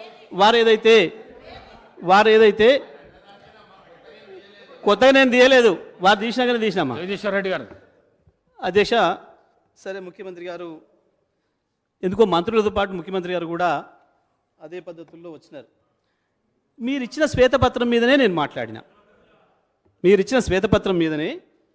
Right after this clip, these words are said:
Speaker 1: నేను మాట్లాడింది. మీరు ఎన్-, పద్దెనిమిదవ పేజీలో యావరేజ్ సప్లై అవర్స్ రెండు వేల పద్నాలుగు పదిహేనులో ఆరు గంటలు ఉండే, రెండు వేల ఇరవై మూడు ఇరవై నాలుగులో పంతొమ్మిది పాయింట్ రెండు రెండు గంటలు ఇచ్చినారు అనే మాట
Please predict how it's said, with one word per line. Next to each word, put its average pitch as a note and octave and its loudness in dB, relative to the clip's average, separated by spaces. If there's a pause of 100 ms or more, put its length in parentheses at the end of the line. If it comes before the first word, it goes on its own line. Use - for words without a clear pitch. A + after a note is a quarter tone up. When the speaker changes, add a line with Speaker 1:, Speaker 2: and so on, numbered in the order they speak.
(260)
Speaker 1:
నేను G3 -4
మాట్లాడింది. F3+ -6 (460)
మీరు G#3+ -4 (1400)
ఎన్-, F#3+ -8
పద్దెనిమిదవ A3 -2
పేజీలో F3+ -6 (920)
యావరేజ్ A#3 0
సప్లై G#3+ -8
అవర్స్ G3+ -4 (800)
రెండు G3 -6
వేల G#3+ -4
పద్నాలుగు G3+ -8
పదిహేనులో G3 -6 (560)
ఆరు F#3 2
గంటలు F#3 -2
ఉండే, D#3 -8 (520)
రెండు G3+ -4
వేల A3+ -2
ఇరవై A3 0
మూడు B3 -4
ఇరవై G#3+ -2
నాలుగులో G#3 -4 (460)
పంతొమ్మిది A#3 4
పాయింట్ A3+ 0
రెండు G3 4
రెండు F3 4
గంటలు F#3 2
ఇచ్చినారు F#3 4
అనే F3+ 6
మాట E3+ 4